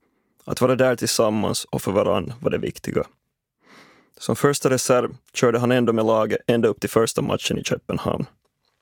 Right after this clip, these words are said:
Jag fattar inte hur han lyckades hålla humöret uppe, träna på med bra kvalitet och bidra till truppen, fastän besvikelsen måste ha varit enorm. Jag tycker en spelare som Albin representerar det som har blivit branden för landslaget,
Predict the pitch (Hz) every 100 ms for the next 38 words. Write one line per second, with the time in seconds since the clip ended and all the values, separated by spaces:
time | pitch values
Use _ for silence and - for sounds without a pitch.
0 | _ _ _ _ _ _ 131 - 151 -
1 | 135 - 117 127 - 107 107 - 107 107
2 | 110 107 104 104 107 - - - _ _
3 | - 127 127 120 123 127 110 117 120 -
4 | 113 101 113 107 - _ - 110 123 110
5 | 104 90 - - 107 - - 135 _ _
6 | _ _ 127 123 113 104 - 107 - -
7 | - - 92 - - - - - - -
8 | - - _ _ _ _ - - - -
9 | - 123 135 156 135 143 135 110 117 98
10 | 127 123 107 107 113 113 - 113 113 110
11 | - 104 101 - 104 101 104 104 120 117
12 | 110 - - - 90 - - - -